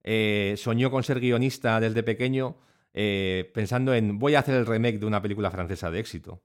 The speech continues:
Es decir, que es muy poco motivador, ¿no? Es decir, que, que a mí lo que me apetece son las historias que se me ocurren, o un libro que leo, o, o cosas así. Pero intentar clavar algo me, me da una sensación como de que,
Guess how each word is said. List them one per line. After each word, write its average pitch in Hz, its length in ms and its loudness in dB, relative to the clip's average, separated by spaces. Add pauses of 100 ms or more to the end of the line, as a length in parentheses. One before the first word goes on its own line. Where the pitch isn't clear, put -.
(100)
Es 120 120 -2
decir, 113 180 0
que 113 80 0
es 113 80 2
muy 147 120 4
poco 143 200 2
motivador, 107 560 4
¿no? 120 300 2
Es 113 80 0
decir, 110 240 0
que, 98 240 2 (560)
que 113 260 4
a 101 160 0
mí 120 120 2
lo 131 100 4
que 139 60 4
me 135 60 8
apetece 131 360 4
son 135 400 0
las 98 120 -4
historias 107 240 -2
que 107 60 -6
se 95 80 -6
me 95 80 0
ocurren, 151 380 2
o 110 80 2
un 113 140 0
libro 113 240 2
que 92 80 -2
leo, 143 260 2
o, 101 540 -2 (220)
o 101 280 -2
cosas 107 340 0
así. 143 300 -2 (380)
Pero 120 160 2
intentar 117 580 2 (380)
clavar 139 360 4
algo 143 420 4
me, 107 380 0
me 95 140 -4
da 113 100 2
una 127 160 -2
sensación 131 460 -2
como 123 240 0
de 92 120 0
que, 87 320 -2